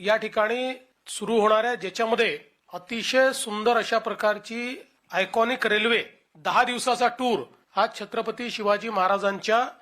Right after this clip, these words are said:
जे काही विविध महत्त्वाचे किल्ले आहेत किंवा जागा आहेत आणि अर्थातच त्याच्याशी संबंधित इतर जे काही आपले सांस्कृतिक स्थळ आहेत याचीही सुरुवात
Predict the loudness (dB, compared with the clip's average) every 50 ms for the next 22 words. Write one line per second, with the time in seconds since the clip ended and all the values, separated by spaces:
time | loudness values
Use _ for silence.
0 | _ -12 -8 -8 -2 0 0 0 0 -2 -2 -2 0 0 0 2 2 2 2 2
1 | 2 0 0 0 0 -2 -2 0 0 -2 -4 -8 -14 _ _ _ _ _ -6 -4
2 | 2 2 4 4 4 2 2 0 -2 -2 -6 _ _ _ _ -2 2 2 2 4
3 | 2 0 2 4 4 4 4 2 -2 -4 -6 -12 _ _ _ 0 0 0 0 -4
4 | -6 -8 -8 -10 -2 0 -2 0 0 -2 -4 -4 -6 -8 -8 -4 -2 -4 -4 -2
5 | -4 -6 -6 -6 -8 -10 -12 -6 -4 -4 0 2 2 2 2 2 0 0 -2 -6
6 | _ _ _ _ _ _ _ -14 -4 0 0 0 0 0 -4 -6 -2 0 0 0
7 | 0 -2 -4 -8 _ _ _ -4 -2 -2 0 -2 0 0 2 0 0 0 0 -4
8 | -8 -4 -4 -2 -4 -4 0 2 4 4 4 2 2 -4 -8 -10 -10 -10 -8 -4
9 | -2 -2 -2 0 -2 -4 -2 0 0 0